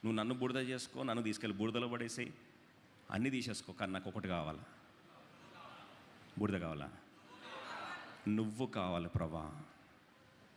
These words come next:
ఈరోజు నువ్వు నాతో ఉంటావంటే అది ఒక్కటి చాలు. I have you, that is enough." సీల్ కొట్టాడు దేవుడు. యోబు కోల్పోయిన సమస్తాన్ని ఎంత ఇచ్చాడు? ఈరోజు దేవుడి మాట మన జీవితాలు నెరవేర్చునుగాక.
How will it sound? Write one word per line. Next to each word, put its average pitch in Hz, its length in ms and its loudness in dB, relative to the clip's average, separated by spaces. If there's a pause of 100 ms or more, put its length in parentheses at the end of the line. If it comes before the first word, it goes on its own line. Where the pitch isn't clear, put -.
(840)
ఈరోజు 104 380 4
నువ్వు 104 340 4
నాతో 104 300 2
ఉంటావంటే 98 480 0
అది 87 80 -2
ఒక్కటి - 300 0 (100)
చాలు. - 160 -6 (640)
I 101 40 2
have 107 360 4
you, 101 120 0
that 87 160 -4
is 82 100 -2 (680)
enough." - 500 -6 (1500)
సీల్ 104 280 4
కొట్టాడు 90 340 2
దేవుడు. 87 400 0 (460)
యోబు 98 260 6
కోల్పోయిన 98 320 2
సమస్తాన్ని 90 520 0
ఎంత 87 120 0
ఇచ్చాడు? 90 320 -2 (1500)
ఈరోజు 98 280 6
దేవుడి 101 220 4
మాట 90 240 0
మన 87 140 0
జీవితాలు 85 340 0
నెరవేర్చునుగాక. 85 920 2